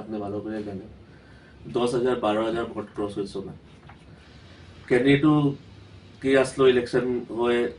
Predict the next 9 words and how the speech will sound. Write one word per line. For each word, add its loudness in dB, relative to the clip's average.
একটা -6
নাম 0
মাত্র -6
ইলেকশন -8
হয়। -8
দুই 4
হাজার 8
ষোলোয় 4
প্রথম 0